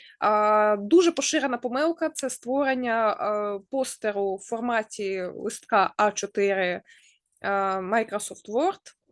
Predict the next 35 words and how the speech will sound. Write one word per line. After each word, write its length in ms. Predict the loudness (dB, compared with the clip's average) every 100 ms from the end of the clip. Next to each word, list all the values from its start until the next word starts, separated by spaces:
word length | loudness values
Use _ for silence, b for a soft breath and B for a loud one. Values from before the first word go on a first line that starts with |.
| -8
Справа 300 | -6 -2 -2
в 80 | -2
тому, 280 | 0 0 0
що 280 | 0 0 -2
це, 260 | 0 0
як 180 | 0 -4
правило, 440 | -6 -4 -4 -4 -2
видно, 480 | -2 -2 0 -2 -2
як 200 | -6 -6
правило, 540 | 0 2 2 0 0
е, 400 | -2 -2 -2 -4 -6 -12 -16 -14
таке 260 | -8 -2 -2
неправильне 640 | -2 -4 0 0 2 -2
форматування, 840 | -6 -8 -10 -8 -2 2 2 2 -2
е, 1200 | -4 -12 -20 -20 -20 -20 -8 0 2 2 -2 -6
впадає, 540 | -6 -2 2 2 0 -4 _ -12
е, 100 | -8
в 80 | -6
очі, 360 | -6 -4 -6 -4
там 220 | -2 -2
с-, 160 | -4 -6
важко 440 | 0 0 0 -4
розташувати 600 | -8 -8 -6 0 2 2 0
весь 300 | 0 0 -4
необхідний 480 | -8 -8 -10 -6
масив 340 | -6 -4 -4 -6
інформації, 760 | -6 -6 -4 -4 -2 0 2
і 20 | 2
це 200 | 0 -2
призводить 720 | 0 -2 0 0 -2 -4 -8
до 320 | -6 -2 0 -2
зниження 760 | -6 -8 -4 -2 -2 -2 -2
оцінки 520 | -2 -4 -6 -6 -6
за 120 | -4 -4
постер, 500 | -2 -2 -2 -4